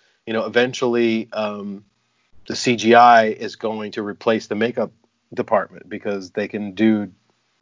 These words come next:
just as, just as good without, you know, hours and hours of being in the chair. And I'm watching that movie and I'm going,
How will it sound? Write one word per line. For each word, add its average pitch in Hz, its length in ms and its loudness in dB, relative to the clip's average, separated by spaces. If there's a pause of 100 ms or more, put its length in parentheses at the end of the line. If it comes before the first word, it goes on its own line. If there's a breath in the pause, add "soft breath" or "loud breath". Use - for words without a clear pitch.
(160)
just - 260 -2
as, 101 160 -2 (120)
just - 220 -4
as 104 120 -4
good 117 200 4
without, 92 400 -2
you 117 80 -4
know, 92 220 -4 (360 loud breath)
hours 120 340 6
and 110 100 -6
hours 107 280 -2
of 92 120 -12
being 107 180 -6
in 104 80 -8
the 98 80 -10
chair. 127 460 -4 (440 soft breath)
And 117 140 -4
I'm 233 160 2
watching 196 380 -4
that 120 160 -8
movie 127 240 -8
and 113 80 -10
I'm 113 140 -10
going, 110 360 -8